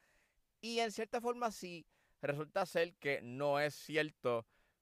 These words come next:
Pues sí le resta un poco a la película, pero por lo menos aprecio el hecho en que es una historia que habla sobre la lucha que tiene, eh, un latino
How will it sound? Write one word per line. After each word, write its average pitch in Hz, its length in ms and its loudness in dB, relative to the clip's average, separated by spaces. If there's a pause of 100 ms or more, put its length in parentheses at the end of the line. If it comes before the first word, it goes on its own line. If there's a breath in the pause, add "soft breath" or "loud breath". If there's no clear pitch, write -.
Pues 123 160 -6
sí 147 140 -10
le 180 140 4
resta 175 280 -2
un 165 80 -10
poco 170 200 2
a 165 40 6
la 160 120 4
película, 160 380 4
pero 165 460 4 (320)
por 147 120 6
lo 147 80 8
menos 151 180 4
aprecio 185 720 2
el 127 160 2
hecho 139 280 -2
en 123 100 -8
que 113 80 -6
es 110 100 -6
una 123 160 -8
historia 127 580 0
que 95 200 -4
habla 113 320 0
sobre 92 540 -4 (340)
la 104 180 -2
lucha 117 480 -4
que 92 140 -8
tiene, 107 500 -6 (480 soft breath)
eh, 95 640 -2
un 110 180 -4
latino 120 640 -2